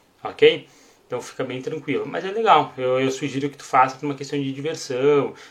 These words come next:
de desestressar, que nem eu falei, pra, enfim, liberar alguns hormônios bons, et cetera, tá? Eu sugiro que tu faça assim. Acho, acho bacana. Até pra testar algumas coisas novas, fazer uns aeróbicos diferentes e tal. Eu curto bastante.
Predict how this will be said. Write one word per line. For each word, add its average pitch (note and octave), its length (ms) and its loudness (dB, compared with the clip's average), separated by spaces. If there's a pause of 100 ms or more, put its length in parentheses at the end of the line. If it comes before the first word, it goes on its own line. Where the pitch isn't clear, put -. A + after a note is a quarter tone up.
(160)
de A#2 160 -14
desestressar, A2+ 640 -10
que - 80 -18
nem A#2+ 80 -12
eu - 40 -14
falei, A#2+ 640 -4 (300)
pra, G2+ 560 0
enfim, A#2+ 400 -12 (100)
liberar A2+ 260 -4
alguns A2+ 280 -4
hormônios A2 420 -10
bons, A2 460 -8
et G#2 120 -12
cetera, - 380 -8 (260)
tá? G#2 220 -6
Eu G#2+ 100 0
sugiro B2+ 340 -10
que - 80 -20
tu - 60 -20
faça A#2 280 0
assim. - 240 -14 (800)
Acho, - 180 -8
acho A#2+ 220 -10
bacana. A#2+ 440 -4 (140)
Até E3+ 120 -6
pra G3 120 -10
testar F3+ 300 -4
algumas D#3+ 220 -2
coisas D#3 280 -4
novas, A2+ 440 -2 (240)
fazer A2+ 180 -2
uns A#2 300 -6
aeróbicos G#2+ 460 -2
diferentes A2 600 -8
e - 20 -20
tal. A2+ 220 0 (280)
Eu D#3 100 -2
curto E3 240 -10
bastante. A#2+ 540 -2